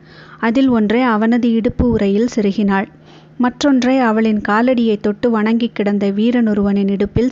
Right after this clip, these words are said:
செருகினாள். குலப்பாடலை துடியடித்து பாடிய அந்த பெண்ணின் முகத்தை அப்போதுதான் கூர்ந்து பார்த்தார் கபிலர். அவருக்கு அறிமுகமான முகம் அது.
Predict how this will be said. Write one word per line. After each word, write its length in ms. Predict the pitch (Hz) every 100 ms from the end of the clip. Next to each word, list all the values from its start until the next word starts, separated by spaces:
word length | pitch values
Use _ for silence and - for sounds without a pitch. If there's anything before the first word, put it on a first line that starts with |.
| -
செருகினாள். 500 | 214 208 202 196 196 - - - - - - - - - 269
குலப்பாடலை 640 | 294 330 269 247 247 240 233
துடியடித்து 600 | 220 247 269 240 - 208
பாடிய 400 | 208 208 214 214
அந்த 200 | 202 196
பெண்ணின் 400 | - 202 214 254
முகத்தை 440 | 220 208 202 226
அப்போதுதான் 640 | 247 214 - 233 226 226 254
கூர்ந்து 380 | 247 226 240 226
பார்த்தார் 500 | 214 202 202 202 220
கபிலர். 460 | 214 190 202 196 - - - - - -
அவருக்கு 380 | - 226 240 233
அறிமுகமான 720 | 214 233 262 262 240 220 233
முகம் 340 | 240 202 214 202
அது. 260 | 196 185